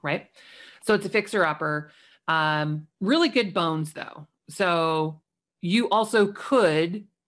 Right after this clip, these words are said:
technically move into the house and not make any changes. I mean, I would still replace the carpet 'cause it was gross, but you would not have to, like,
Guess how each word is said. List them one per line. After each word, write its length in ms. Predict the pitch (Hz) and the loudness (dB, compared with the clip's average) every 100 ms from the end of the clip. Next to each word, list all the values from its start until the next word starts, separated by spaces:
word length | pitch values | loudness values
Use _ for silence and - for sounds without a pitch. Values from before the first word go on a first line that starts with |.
| _ _ _ | _ _ _
technically 720 | - 214 214 160 165 147 147 | -6 -4 -4 -4 -4 -4 -2
move 280 | 175 180 165 | 0 2 2
into 260 | 170 156 160 | 0 -4 -4
the 100 | 151 | -2
house 440 | 143 143 143 - | 0 -2 -4 -10
and 160 | - 156 | -6 -2
not 220 | 151 147 | -2 -4
make 180 | 151 143 | -6 -6
any 200 | 143 139 | -8 -8
changes. 520 | - 135 123 - 151 - | -8 -10 -12 -16 -16 -6
I 60 | |
mean, 180 | 156 139 | -4 -2
I 60 | 139 | -4
would 120 | 143 | -6
still 220 | - 156 | -4 -2
replace 380 | 143 143 151 139 | -2 -4 -4 -6
the 80 | 147 | -6
carpet 340 | 143 135 - | -6 -6 -8
'cause 140 | - 147 | -10 -8
it 60 | |
was 140 | 139 156 | -8 -4
gross, 420 | 190 196 208 - - - - - - | -2 -2 -4 -12 -20 -20 -20 -20 -4
but 480 | 160 156 151 151 _ _ _ _ | -2 0 0 -4 _ _ _ _
you 220 | 170 175 | -2 2
would 180 | 170 165 | 2 2
not 220 | 160 156 | -2 -2
have 280 | 160 151 - | -4 -4 -6
to, 640 | - 151 143 139 135 139 _ _ _ _ _ _ _ _ | -6 -2 -2 -2 -4 -10 _ _ _ _ _ _ _ _
like, 260 | 160 143 | -4 -4